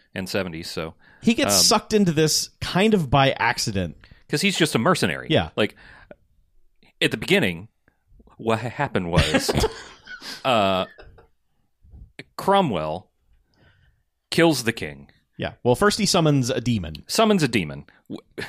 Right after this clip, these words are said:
Speaker 1: <sighs> man, I, I was gonna try to go through this quickly, but that's, that whole
Speaker 2: That's
Speaker 1: demon thing
Speaker 2: important
Speaker 1: is
Speaker 2: too.
Speaker 1: fucking awesome.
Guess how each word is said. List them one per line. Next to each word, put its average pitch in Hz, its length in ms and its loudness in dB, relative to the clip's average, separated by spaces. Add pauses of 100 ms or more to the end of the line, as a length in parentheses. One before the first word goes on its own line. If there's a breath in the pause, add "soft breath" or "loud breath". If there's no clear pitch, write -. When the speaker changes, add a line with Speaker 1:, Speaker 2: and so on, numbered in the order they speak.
(140)
Speaker 1:
<sighs> - 140 -20
man, 87 300 -10
I, 95 160 -6
I 113 60 -2
was 113 120 0
gonna 113 220 0
try 113 160 -2
to 95 80 0
go 98 100 0
through 92 160 -4
this 87 160 -8
quickly, 92 300 -4
but 78 160 -8
that's, - 300 -4 (160)
that 98 160 0
whole 107 140 -2
Speaker 2:
That's 104 220 2
Speaker 1:
demon 139 80 2
thing 147 180 2
Speaker 2:
important - 20 -4
Speaker 1:
is 147 80 -6
Speaker 2:
too. - 80 2
Speaker 1:
fucking 110 260 0
awesome. - 760 -2